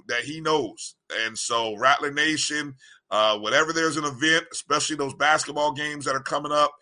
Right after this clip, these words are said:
in, uh, January, let's show up and show out. Let's let these recruits know that there is no other place that you wanna go. You can go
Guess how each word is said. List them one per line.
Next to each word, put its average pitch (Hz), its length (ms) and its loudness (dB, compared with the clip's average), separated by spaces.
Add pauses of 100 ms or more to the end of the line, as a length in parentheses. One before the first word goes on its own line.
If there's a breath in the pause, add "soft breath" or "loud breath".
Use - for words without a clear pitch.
(400 soft breath)
in, 135 440 -4
uh, 120 180 2
January, 147 840 -2 (180 soft breath)
let's 135 220 -2
show 147 300 0
up 143 200 2
and 120 100 -14
show 123 280 -4
out. 113 260 2
Let's 117 260 -6
let 156 200 -2
these 160 240 -8
recruits 160 500 -4
know 135 460 -2 (380 soft breath)
that 117 280 4 (120)
there 127 240 -2
is 165 260 -2
no 151 200 -2
other 127 220 0
place 104 420 -8
that - 180 -12
you 110 80 -12
wanna 101 220 -8
go. 90 300 -10
You 123 140 -14
can 160 100 -18
go 151 380 0